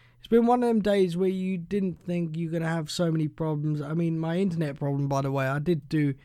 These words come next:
in between the break that I had. I did test the internet, but I turned it off and back on again. It's still under par. I don't know why.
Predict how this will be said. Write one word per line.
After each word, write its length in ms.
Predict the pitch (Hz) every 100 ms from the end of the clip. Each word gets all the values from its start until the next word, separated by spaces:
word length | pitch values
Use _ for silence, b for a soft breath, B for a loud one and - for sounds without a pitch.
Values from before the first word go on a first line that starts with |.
| b b
in 120 | 156 156
between 300 | 147 160 147
the 80 |
break 480 | 131 160 156 151 -
that 100 | 143
I 100 | 135
had. 360 | 135 147 143 - b b b b -
I 60 | 147
did 200 | 170 170
test 340 | 180 165 -
the 160 | 156 151
internet, 460 | 151 - 147 135
but 80 | 147
I 100 | 143
turned 260 | - 156 147
it 60 |
off 340 | 139 151 147 -
and 140 | 135
back 300 | 139 139 135
on 80 | 165
again. 260 | 160 151 b b b -
It's 120 | 135
still 320 | - 185 170
under 280 | - 160 151
par. 480 | 139 - 175 175 156
I 100 | 151
don't 360 | 143 170 165 156
know 220 | 147 139
why. 680 | 135 147 165 165 160 160